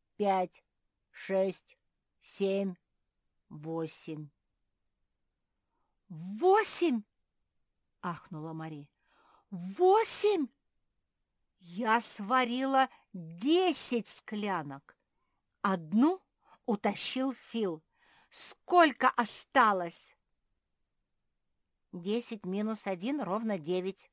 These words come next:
ответил Бельчонок. «Итак», слегка повысила голос Софи, «когда мы вошли на кухню, в лукошке было девять банок,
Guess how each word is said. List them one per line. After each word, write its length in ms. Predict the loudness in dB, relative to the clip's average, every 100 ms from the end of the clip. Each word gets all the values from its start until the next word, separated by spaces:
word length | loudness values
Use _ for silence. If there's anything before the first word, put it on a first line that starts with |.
| _ _ _ _ _ -12
ответил 520 | -12 -8 -10 -10 -14
Бельчонок. 800 | -14 -14 -14 -16 -14 -16 -20 _ _ _ _ _ _ _ _ _ _ _ _ _ _ _ _ _
«Итак», 920 | -8 -8 _ -4 -2 -2 _ -20 -20 _ _ _ _ _ _ _
слегка 580 | -20 -12 -12 -12 -8 -8
повысила 640 | -6 -8 -8 -10 -10 -10
голос 380 | -8 -8 -8 -10
Софи, 540 | -14 -12 -14 -14 -20 -20 _ _ _ _ _ _ _ _ -6
«когда 400 | -4 -2 0 0
мы 140 | 2
вошли 480 | 0 -4 -6 -8 -6
на 180 | -4 -6
кухню, 600 | -8 -14 -12 -12 -12 -12 _ _ _ _ _ -10
в 100 | -4
лукошке 720 | -4 -4 -4 -4 -4 -8 -8
было 460 | -4 -4 -2 -4 -6 -12
девять 680 | -14 -8 -4 -2 -4 -8 -10
банок, 600 | -4 -2 -2 -6 -12